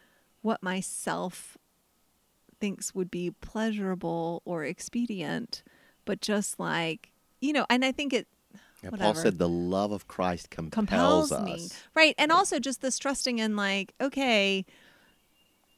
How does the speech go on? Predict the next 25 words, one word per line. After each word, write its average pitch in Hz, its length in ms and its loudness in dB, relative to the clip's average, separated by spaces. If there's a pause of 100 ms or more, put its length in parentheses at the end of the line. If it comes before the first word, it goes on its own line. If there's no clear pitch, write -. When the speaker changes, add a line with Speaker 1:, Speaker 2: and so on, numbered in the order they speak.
(560)
Speaker 1:
like, 165 420 -6 (300)
traveling 311 500 0
with 302 140 -2
these 262 240 0
people 247 640 0
or 160 200 -2 (280)
bearing 269 560 2
with, 247 320 6
in 220 220 4
love 208 380 2
with 208 200 2
these 202 220 -2
people 190 640 -2 (1600)
just - 260 -6 (100)
really 226 600 -2
seems 220 300 0
like 214 160 -2
a 196 80 -2 (280)
bad 247 460 6
organizational 233 840 4
<laughs> - 120 2
choice. - 540 6
<laughs> - 60 -12 (1800)
And 240 160 2
yet, 247 500 6